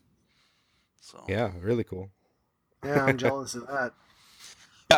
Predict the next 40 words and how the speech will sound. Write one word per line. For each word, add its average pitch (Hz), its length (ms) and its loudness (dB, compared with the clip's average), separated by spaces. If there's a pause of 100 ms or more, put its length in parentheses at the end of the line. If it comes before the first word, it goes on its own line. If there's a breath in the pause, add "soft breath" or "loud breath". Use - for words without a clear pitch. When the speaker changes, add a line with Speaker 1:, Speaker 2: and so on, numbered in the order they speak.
Speaker 1:
and 180 80 2
not 185 180 8
like 127 220 8
everything 120 440 4
is, 107 280 4
is 107 180 0
gold, 104 560 2 (140)
you 104 120 -2
know, 101 260 4
not 104 280 2
everything 101 480 -6
is, 101 220 -4
is - 200 -4
amazing. 101 420 -2
But 127 120 2
even 175 220 2
at - 140 4
the, 104 380 6 (120)
I 110 80 4
mean, 117 160 0
Ryan 117 300 4 (100)
and 95 100 -6
I 98 200 6
go 98 220 2
to - 240 -2
the 92 160 0
same 90 360 0
flea 92 320 -4
market, 90 380 -4
and 90 100 -2
I'm 90 80 -6
sure 90 260 -4
you 92 180 -8
guys 87 300 0
have 87 160 -6
been 92 160 -4
there 92 140 -6
too. 92 340 -2
Speaker 2:
Oh, 95 120 -4
yeah. 92 180 -2